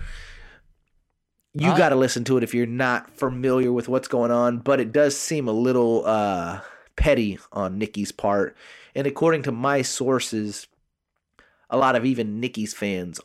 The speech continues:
Speaker 1: aren't behind what she's doing with Meg Thee Stallion.
Speaker 2: Y-, y-, uh, dude, uh, yeah, to, to your point, it has to be insecurity, right? That's what I'm thinking. Like, why sh-
Speaker 1: Or could just too competitive for her own good.
Speaker 2: <sighs>
Speaker 1: Like,
Speaker 2: You
Speaker 1: there's
Speaker 2: have
Speaker 1: people
Speaker 2: to
Speaker 1: on the
Speaker 2: be
Speaker 1: football field when we
Speaker 2: insecure.
Speaker 1: played that would just fucking hit the shit out of some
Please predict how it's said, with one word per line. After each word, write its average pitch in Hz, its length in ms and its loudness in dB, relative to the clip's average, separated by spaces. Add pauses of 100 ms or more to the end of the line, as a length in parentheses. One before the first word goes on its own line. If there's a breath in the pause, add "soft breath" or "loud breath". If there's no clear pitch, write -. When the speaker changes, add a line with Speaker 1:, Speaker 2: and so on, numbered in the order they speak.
Speaker 1:
aren't 110 200 -2
behind 101 440 -4
what - 140 -6
she's 95 180 -8
doing 82 240 -8
with - 140 -18
Meg 80 160 -14
Thee - 100 -20
Stallion. - 320 -14 (1500)
Speaker 2:
Y-, 139 200 -12 (180)
y-, - 580 -12
uh, 110 180 -6 (120)
dude, 127 300 -6
uh, 170 40 0
yeah, 180 260 4
to, 190 200 0
to - 160 -4
your 160 120 0
point, 156 320 0
it 143 40 2
has 165 160 0
to 127 60 -8
be 113 120 -6
insecurity, 107 540 -4
right? 107 260 -2 (500 loud breath)
That's 143 180 -2
what 120 80 0
I'm 107 100 -4
thinking. 113 440 -6
Like, 110 160 -6
why 131 520 0
sh- - 180 -12
Speaker 1:
Or 147 240 4
could 143 220 -2
just 147 300 -2
too 190 220 2
competitive 117 540 0
for 113 140 -4
her 107 140 -2
own 107 160 -4
good. 95 260 -6
Speaker 2:
<sighs> - 460 -20 (500 loud breath)
Speaker 1:
Like, 143 100 0
Speaker 2:
You 151 40 0
Speaker 1:
there's - 140 8
Speaker 2:
have 147 80 6
Speaker 1:
people 165 140 4
Speaker 2:
to - 40 6
Speaker 1:
on 165 40 4
the 147 60 4
Speaker 2:
be 110 60 0
Speaker 1:
football 151 260 4
field 156 220 4
when 143 140 4
we 147 80 4
Speaker 2:
insecure. 143 80 -2
Speaker 1:
played 139 260 4
that 123 80 4
would 117 80 0
just 120 160 -4
fucking 120 280 -2
hit 147 340 -4
the 85 100 -6
shit - 540 -2
out 143 160 4
of 117 100 0
some 113 380 -4